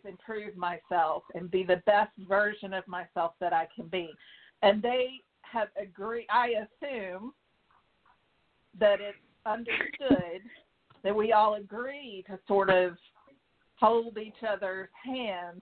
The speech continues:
and allow each other to be imperfect through this journey together separately. They also hold me accountable on my bullshit, which is real handy.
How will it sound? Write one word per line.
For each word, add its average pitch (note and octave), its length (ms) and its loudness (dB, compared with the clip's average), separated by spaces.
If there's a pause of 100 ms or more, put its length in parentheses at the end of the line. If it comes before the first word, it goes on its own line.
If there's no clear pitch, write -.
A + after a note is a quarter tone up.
and F#3 100 -4
allow G3 460 6
each F#3+ 260 -8
other F#3 320 -6
to - 80 -14
be F#3+ 340 -4
imperfect F#3+ 680 -4
through F3 160 -6
this E3+ 140 -8 (100)
journey F3 560 -2
together F#3 640 4 (480)
separately. - 600 0 (1160)
They A#3+ 100 8
also D#4 300 4
hold D#4 180 -6
me C4+ 80 -14
accountable A#3 600 -12
on F3+ 160 -14
my F3 160 -18
bullshit, F3+ 500 -12
which E3 220 -14
is D3+ 160 -14
real E3+ 400 0
handy. D#3+ 460 -14